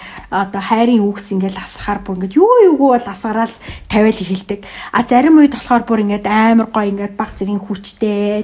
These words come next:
тэ, ингээд алгадуулсан, зулгаалгуулсан, ингүүлсэн тийм үед бас ингээл байр цаалдаг. Тэгвэл зарим үед эрэгтэйчүүд ч гэсэн эзэмдүүлээд, тэ, ийм жоохон ийм харгас хэрцгий үг сонсоод, зөөлөн алгадуулаад, магадгүй заримдаа бүр гинт амар хүчтэй алгадуулаад,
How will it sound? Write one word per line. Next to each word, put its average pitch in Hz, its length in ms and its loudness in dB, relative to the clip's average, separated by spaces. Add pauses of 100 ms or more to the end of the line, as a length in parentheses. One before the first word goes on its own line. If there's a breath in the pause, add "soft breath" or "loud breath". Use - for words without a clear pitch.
тэ, 254 80 4 (160)
ингээд 202 160 -6 (320 loud breath)
алгадуулсан, 220 800 0
зулгаалгуулсан, 226 1120 -2
ингүүлсэн 269 640 4
тийм 302 160 6
үед 254 160 0
бас 220 160 -2
ингээл 220 240 0 (240 loud breath)
байр 277 160 2
цаалдаг. - 320 -4
Тэгвэл 302 240 0 (240 loud breath)
зарим 339 240 4
үед 285 240 4
эрэгтэйчүүд 320 560 0
ч - 80 -16
гэсэн 226 320 0
эзэмдүүлээд, 240 800 2
тэ, 262 240 0 (320 loud breath)
ийм 240 400 6
жоохон 233 320 0
ийм 226 160 4
харгас 233 480 0
хэрцгий 233 400 4
үг 240 240 4
сонсоод, 226 640 2 (320 loud breath)
зөөлөн 254 400 4
алгадуулаад, 254 720 0
магадгүй 262 320 2
заримдаа 262 400 2
бүр 233 160 -2
гинт 285 240 4
амар 277 320 4
хүчтэй 254 320 0
алгадуулаад, 240 800 2